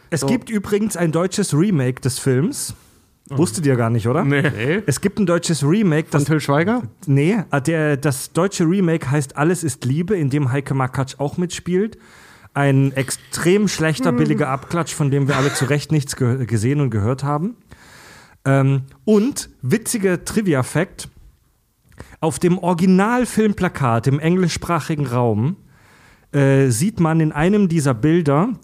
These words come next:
Speaker 1: die Schauspielerin, die, ähm, die Freundin von Hugh Grant spielt.
Speaker 3: Mhm.
Speaker 1: Verzeihung, ich weiß den Namen grad nicht. Die ist eine relativ bekannte Sängerin in Großbritannien. In Deutschland ist sie nicht wirklich bekannt.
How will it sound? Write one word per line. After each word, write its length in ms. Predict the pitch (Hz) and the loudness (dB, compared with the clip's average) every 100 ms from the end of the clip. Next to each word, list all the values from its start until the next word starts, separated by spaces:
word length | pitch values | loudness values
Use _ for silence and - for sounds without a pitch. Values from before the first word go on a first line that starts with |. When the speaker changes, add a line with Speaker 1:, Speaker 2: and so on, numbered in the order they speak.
| - | -6
Speaker 1:
die 480 | 143 139 135 135 127 | -2 0 0 0 -2
Schauspielerin, 840 | - 151 147 180 156 135 151 151 | 0 0 0 0 0 0 2 2
die, 340 | 127 131 120 117 | 2 2 4 2
ähm, 840 | 117 113 110 107 104 104 104 104 | 2 0 2 2 2 2 2 0
die 420 | 104 104 101 98 90 | 0 0 2 0 -4
Freundin 380 | - - 117 123 | -8 -2 0 0
von 160 | 113 110 | 0 0
Hugh 160 | 104 101 | 0 -2
Grant 340 | 113 147 180 | -2 -2 -4
spielt. 480 | - 196 254 - - - | -6 -4 -4 -6 -12 -6
Speaker 3:
Mhm. 280 | 123 123 160 | -4 -4 -4
Speaker 1:
Verzeihung, 320 | - 117 107 | -2 0 0
ich 100 | 95 | -2
weiß 140 | 110 | -4
den 100 | 117 | -2
Namen 200 | 113 143 | -2 -2
grad 200 | - 113 | -2 -4
nicht. 220 | 113 147 - - - 156 | -2 -4 -6 -20 -8 -4
Die 60 | |
ist 100 | 165 | 0
eine 140 | 190 151 | 0 0
relativ 360 | 165 - 165 | -2 -2 -6
bekannte 340 | 156 - 139 123 | -4 -4 -2 0
Sängerin 580 | 113 156 165 175 254 220 | 0 0 2 0 0 -2
in 240 | 151 143 | 0 0
Großbritannien. 920 | 151 156 - 135 135 135 143 185 240 - - | 0 -4 -2 -4 0 0 0 -2 -4 -12 -6
In 140 | 131 131 | -2 0
Deutschland 440 | 139 139 - 151 | 0 -2 -2 -2
ist 140 | 147 - | -2 -2
sie 100 | 123 | -2
nicht 360 | 143 - - 160 | -2 -4 -8 -6
wirklich 280 | 175 170 | -6 -6
bekannt. 440 | - - 170 254 | -8 -6 -4 -6